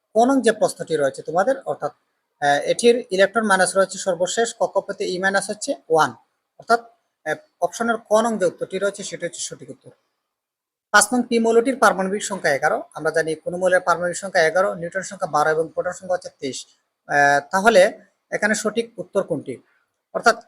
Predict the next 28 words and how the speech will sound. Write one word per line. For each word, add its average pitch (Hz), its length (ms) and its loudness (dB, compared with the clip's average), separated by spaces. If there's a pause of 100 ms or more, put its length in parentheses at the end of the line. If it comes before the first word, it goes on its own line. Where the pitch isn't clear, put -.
এখানে 233 360 4
মৌলটির 220 440 4
পারমাণবিক 220 480 2
সংখ্যা 202 280 2
এগারো 196 200 4
এবং 185 160 0
নিউট্রন 175 260 -6
সংখ্যা 196 240 -4
বারো, 147 240 2
এই 156 60 2
দুটি 165 240 -6
হচ্ছে 202 220 -6
কি 208 220 -6 (260)
সঠিক 151 340 -4
এবং 160 260 -4
বর 233 160 8
সংখ্যা 220 240 2
হচ্ছে 190 160 -2
তেইশ। - 380 -2
তাহলে 170 220 2
তিন 220 260 -4
নং 233 100 -2
যে 190 80 2
অপশনটি 170 340 -4
রয়েছে 165 280 -2
সেটি 165 220 -12
হচ্ছে 190 260 -6 (360)
মিথ্যা। 214 440 4